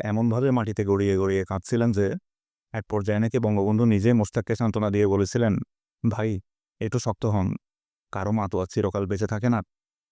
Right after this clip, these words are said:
সেই মোশতাক পনেরোই অগস্ট বঙ্গবন্ধু ও তার পরিবারের সদস্যদের রক্তের দাগ শুকানোর আগেই নিজেকে বাংলাদেশের রাষ্ট্রপতি হিসেবে ঘোষণা করে এবং বঙ্গবন্ধুর হত্যাকারীদের জাতির সূর্য সন্তান বলে আখ্যা দেয়।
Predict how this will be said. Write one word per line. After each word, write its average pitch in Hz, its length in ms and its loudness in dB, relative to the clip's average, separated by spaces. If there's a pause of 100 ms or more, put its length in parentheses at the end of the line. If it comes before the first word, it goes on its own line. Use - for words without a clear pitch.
(320)
সেই 123 240 2
মোশতাক 127 440 0
পনেরোই 113 280 4
অগস্ট 113 320 0
বঙ্গবন্ধু 104 480 2
ও 131 40 4
তার 104 160 -2
পরিবারের 101 440 0
সদস্যদের 117 500 -4
রক্তের 107 320 0
দাগ 95 160 -6
শুকানোর 127 400 -4
আগেই 101 240 0
নিজেকে 107 320 2
বাংলাদেশের 104 460 -4
রাষ্ট্রপতি 101 400 -6
হিসেবে 104 280 0
ঘোষণা 95 300 -4
করে - 240 -6 (680)
এবং 110 240 2
বঙ্গবন্ধুর 110 500 4
হত্যাকারীদের 107 580 0
জাতির 104 240 -2
সূর্য 101 320 -4
সন্তান 107 340 -2
বলে 104 180 2
আখ্যা - 240 -6
দেয়। - 220 -6